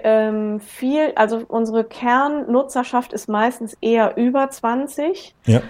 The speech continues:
Speaker 1: weil ganz junge Mädchen, ähm, sich das vielleicht noch gar nicht trauen. Das ist ja auch ein sehr physischer Prozess mit
Speaker 2: Mhm.
Speaker 1: dem Trackle. Ähm, das entscheidet jede für sich, ähm, wie sie mag. Ähm,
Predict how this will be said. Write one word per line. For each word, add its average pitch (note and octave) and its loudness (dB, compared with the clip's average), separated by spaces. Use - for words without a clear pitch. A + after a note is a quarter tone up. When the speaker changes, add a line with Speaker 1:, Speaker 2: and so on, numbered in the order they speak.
Speaker 1:
weil A3 6
ganz A#3+ 2
junge C4+ 2
Mädchen, B3 0
ähm, G3+ 0
sich G#3 -6
das G#3 -4
vielleicht G3 -2
noch G3 -6
gar F#3+ 2
nicht G3 -4
trauen. A#3 2
Das G#3+ -4
ist G#3+ -10
ja - -2
auch F#3+ -4
ein G3 -4
sehr F#3 -2
physischer C4+ 0
Prozess C4+ -4
mit A#3+ 0
Speaker 2:
Mhm. G3+ 6
Speaker 1:
dem A#3 0
Trackle. A#3 2
Ähm, G#3+ 4
das G#3+ 2
entscheidet G3+ 2
jede G3+ 0
für F#3 0
sich, G3 -2
ähm, F#3+ 0
wie G#3 -2
sie F#3+ 2
mag. G3 2
Ähm, G3 0